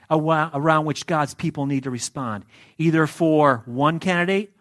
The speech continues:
or for the other candidate, or even for the third party candidate, right?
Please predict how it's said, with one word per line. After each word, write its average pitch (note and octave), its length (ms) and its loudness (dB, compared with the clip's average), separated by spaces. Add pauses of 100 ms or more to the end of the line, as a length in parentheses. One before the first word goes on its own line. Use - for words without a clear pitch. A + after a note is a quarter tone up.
(260)
or C#3 140 -2
for D#3 220 -4
the D#3 160 -4
other G3+ 160 -8
candidate, - 520 -18 (1040)
or C#3 140 0
even D3+ 220 0
for F3+ 160 2
the F3+ 100 4
third G3 280 4
party A3+ 280 6
candidate, A#2 420 -2
right? C3 280 -2